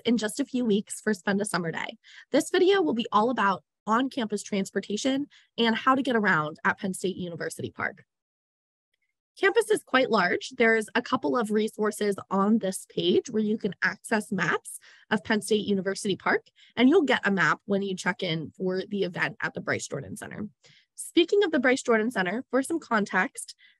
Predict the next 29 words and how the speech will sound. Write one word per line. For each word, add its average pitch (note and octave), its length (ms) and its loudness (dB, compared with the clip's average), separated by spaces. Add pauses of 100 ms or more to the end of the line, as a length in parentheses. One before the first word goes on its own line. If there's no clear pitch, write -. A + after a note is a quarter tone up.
(100)
that G3+ 340 4
is A3+ 160 0
located G#3 520 2
here. G#3+ 400 2 (500)
And A3 120 2
if A#3+ 100 -2
you B3 80 0
want C4+ 200 0
to D4+ 80 -6
learn B3 200 0
more G#3+ 160 0
about G3 320 -4
parking C4 400 -2
and G#3 120 2
getting G#3 260 -2
to G#3+ 100 -4
the G3 80 -2
Bryce G3 280 0
Jordan G3+ 200 -2
Center, F3+ 400 -4
make A3 240 2
sure A3 200 0
to G#3 80 -2
watch F3 280 -4
the G3+ 120 2
arrival D#3+ 440 -2
and - 140 -16
parking - 340 -10
video. - 440 -8